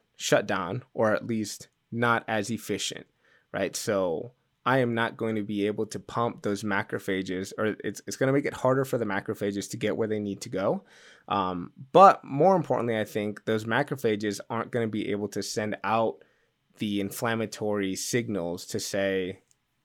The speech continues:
"We're gonna get soreness." So that's a good thing, right? 'Cause we don't, we're trying to train for or relax for the next thing, but we're also not gonna release those pro and anti-inflammatories as well,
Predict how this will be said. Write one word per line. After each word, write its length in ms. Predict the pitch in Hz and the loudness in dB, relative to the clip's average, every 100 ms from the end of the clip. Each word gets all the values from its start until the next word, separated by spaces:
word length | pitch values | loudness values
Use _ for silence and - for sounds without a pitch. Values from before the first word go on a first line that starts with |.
| _ _ _ | _ _ _
"We're 160 | 110 107 | -4 -2
gonna 160 | 104 | -2
get 160 | 92 87 | -2 -4
soreness." 640 | - 110 127 165 190 - _ | 0 2 4 2 0 -8 _
So 180 | - 120 | -8 -6
that's 240 | 110 - | -4 -2
a 40 | 156 | 0
good 200 | 143 117 | 2 0
thing, 240 | 113 104 | -2 -2
right? 200 | 98 117 | -2 -4
'Cause 360 | - 101 90 - _ _ _ _ _ | -2 -2 -2 -8 _ _ _ _ _
we 120 | 110 | 2
don't, 200 | 117 - - | 2 0 -8
we're 200 | - 104 | -8 -6
trying 300 | 104 120 113 | -2 0 0
to 100 | 104 | 0
train 460 | 82 - 123 110 107 | -4 -6 -2 0 -2
for 280 | - 101 92 | 0 0 2
or 120 | 104 | 2
relax 360 | 104 101 104 - | 2 2 0 -2
for 140 | - | -6
the 80 | 98 | -6
next 280 | 95 101 - | -4 -4 -6
thing, 320 | 92 95 120 - _ _ _ _ | -6 -6 -6 -12 _ _ _ _
but 280 | 113 104 - | 2 2 0
we're 200 | - 113 | -2 2
also 240 | 107 135 147 | 4 4 2
not 200 | 131 123 | 0 0
gonna 160 | 120 | 0
release 360 | 110 104 123 - | 0 0 -2 -2
those 420 | 104 101 101 98 - _ | 2 4 2 0 -12 _
pro 220 | - 107 107 | -2 2 2
and 80 | 101 | 0
anti-inflammatories 1080 | 107 104 95 - 104 98 - 104 95 98 - _ | -2 -4 -6 -4 -4 -6 -4 -4 -4 -6 -14 _
as 220 | 113 101 | -4 -2
well, 400 | 104 85 - - | -2 -2 -2 -8